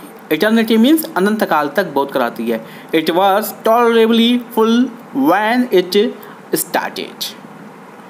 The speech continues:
जब ये चली तब ये ठीक ठाक भरी हुई थी। Tolerably means होता है ठीक ठाक, ठीक,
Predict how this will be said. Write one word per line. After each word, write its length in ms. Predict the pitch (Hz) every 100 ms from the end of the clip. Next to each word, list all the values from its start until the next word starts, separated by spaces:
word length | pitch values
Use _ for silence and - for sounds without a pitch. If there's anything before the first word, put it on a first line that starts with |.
| - - - - -
जब 200 | 127 120
ये 140 | 120
चली 400 | 120 151 190 220 208
तब 240 | 156 151 - - - - - 135
ये 260 | 147 160 -
ठीक 220 | 247 -
ठाक 320 | 165 147 175 - 131
भरी 200 | 143 170
हुई 180 | 127 123 - -
थी। 160 | 107 - - - - - - - - - -
Tolerably 560 | 190 233 247 254 262 247
means 240 | 254 247 254
होता 260 | 247 247
है 280 | 220 220 233 240 -
ठीक 220 | 220 208
ठाक, 260 | 135 92 - - - - - - - - - -
ठीक, 160 | 285